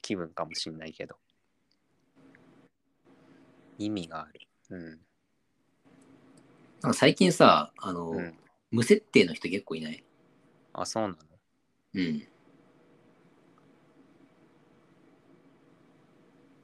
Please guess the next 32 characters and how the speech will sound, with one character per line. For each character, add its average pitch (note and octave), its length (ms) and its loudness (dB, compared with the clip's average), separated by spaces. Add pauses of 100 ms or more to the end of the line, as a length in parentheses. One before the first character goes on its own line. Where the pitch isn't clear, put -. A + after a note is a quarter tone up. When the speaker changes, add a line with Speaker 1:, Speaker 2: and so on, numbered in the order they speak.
(680)
Speaker 2:
い G#2 140 -4
る A2+ 80 8
よ。 A2 220 4 (180)
Speaker 1:
う F2 40 -18
ん。 E2+ 100 -18 (440)
Speaker 2:
し - 100 -6
か D#3 100 8
も G#2 160 6
結 - 240 2
構 F2+ 380 2 (500)
同 C#3 220 10
年 D3 240 6
代 F2+ 200 -6
の D#2+ 280 -12 (400)
女 A2 260 2
の F#2+ 120 -2
子 F2 120 -6
と - 80 -12
か - 120 -16 (140)
が - 100 -18 (280)
無 F#2+ 80 -6
設 - 200 -4
定 - 180 -10
に - 120 -10
し - 100 -8
て - 60 -16
た - 80 -14
り - 80 -12
す - 140 -12
る。 - 100 -18
Speaker 1:
う - 20 -20
ん。 - 40 -20